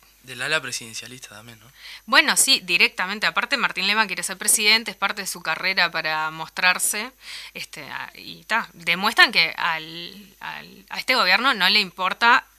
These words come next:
Speaker 2: nada las políticas sociales, porque aparte no tienen ninguna idea. O sea, si yo,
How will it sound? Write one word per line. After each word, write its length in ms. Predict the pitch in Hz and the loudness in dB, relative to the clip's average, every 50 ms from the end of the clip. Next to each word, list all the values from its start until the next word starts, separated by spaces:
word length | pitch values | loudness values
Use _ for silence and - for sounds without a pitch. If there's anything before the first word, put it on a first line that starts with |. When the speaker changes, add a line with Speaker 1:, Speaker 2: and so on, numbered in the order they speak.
| _ _ _ _ _ - | _ _ _ _ _ -18
Speaker 2:
nada 540 | 185 175 190 214 214 196 185 180 185 202 220 | 2 6 8 10 10 8 8 6 4 4 2
las 160 | 196 170 165 | 0 -4 -6
políticas 420 | - 170 165 165 180 180 180 170 | -6 -8 -10 -8 -8 -8 -8 -8
sociales, 360 | 175 180 170 - 208 208 247 254 | -6 -4 -2 0 0 0 -2 -2
porque 200 | - 226 214 226 | -6 -4 -4 -2
aparte 260 | 226 294 330 - 339 | -2 -2 0 0 0
no 160 | 320 294 294 247 | 0 0 -2 -2
tienen 400 | - 302 339 330 349 339 320 254 | 0 0 0 0 -2 -6 -8 -8
ninguna 520 | 208 196 208 226 269 302 320 349 330 269 | -8 -8 -8 -8 -8 -6 -4 -2 -2 -2
idea. 460 | 202 180 185 240 302 269 196 147 139 | 0 2 6 8 8 8 8 6 2
O 40 | 170 | 0
sea, 160 | - - 180 | 0 0 0
si 180 | 175 - - 208 | 0 -2 -2 0
yo, 220 | - - 320 330 | 2 4 4 6